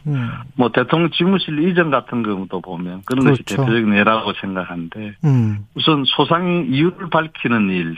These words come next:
Speaker 2: 그다음에 동의를 구하는 일, 그런 부분들이 좀 생략되고 있어서
Speaker 1: 음.
Speaker 2: 전달이 아니고 이해의 폭을 넓혀가는 것이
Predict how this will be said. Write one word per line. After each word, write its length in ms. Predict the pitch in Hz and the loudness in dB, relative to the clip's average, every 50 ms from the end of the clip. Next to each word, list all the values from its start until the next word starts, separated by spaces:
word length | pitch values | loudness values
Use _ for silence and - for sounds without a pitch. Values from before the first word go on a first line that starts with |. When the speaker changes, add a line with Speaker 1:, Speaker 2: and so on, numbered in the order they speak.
| - | -8
Speaker 2:
그다음에 360 | - 110 90 101 98 95 92 85 | -8 -2 0 2 2 2 0 -2
동의를 400 | - 101 104 113 120 113 110 101 87 | -2 0 2 2 2 2 2 0 -2
구하는 420 | - 95 90 87 92 90 87 85 85 | 0 -2 0 0 0 -2 -2 -4 -6
일, 180 | 85 92 98 - | -6 -10 -10 -6
그런 300 | - 143 151 160 151 131 | -4 -2 0 0 0 0
부분들이 400 | 127 117 117 120 113 117 110 107 | 0 0 0 0 0 0 -2 -2
좀 300 | - 120 117 113 110 110 _ - - - _ _ _ _ - - | -2 -2 -2 -2 -4 -6 _ -20 -20 -20 _ _ _ _ -4 0
생략되고 1000 | 175 190 185 170 139 - - - 107 98 90 90 90 80 80 85 90 98 98 95 | 2 2 4 2 2 -2 -2 -6 -6 -6 -6 -6 -8 -8 -8 -6 -6 -6 -6 -6
있어서 500 | 95 - 147 127 117 110 101 95 107 113 113 - | -6 -6 -4 -4 -4 -4 -4 -6 -6 -6 -8 -14
Speaker 1:
음. 60 | _ _ - - - _ _ _ _ - | _ _ -20 -20 -20 _ _ _ _ -2
Speaker 2:
전달이 480 | 135 143 165 147 151 139 123 123 110 | 0 0 2 2 2 2 2 2 2
아니고 880 | 98 90 95 92 98 104 107 110 104 - 113 110 110 110 110 110 110 120 - _ - | 4 2 2 2 2 0 0 0 0 -2 -2 0 2 2 2 0 -2 -4 -8 _ -2
이해의 460 | 120 120 131 139 147 160 170 165 165 | 2 4 4 4 4 4 2 0 -2
폭을 420 | - - - - 170 170 185 180 160 | -6 -14 -8 -8 -4 -2 0 2 2
넓혀가는 600 | 156 160 151 - 143 131 123 123 117 120 117 120 | 2 2 0 -2 -4 0 0 0 0 0 -2 -2
것이 240 | 117 110 - - | -4 -4 -6 -8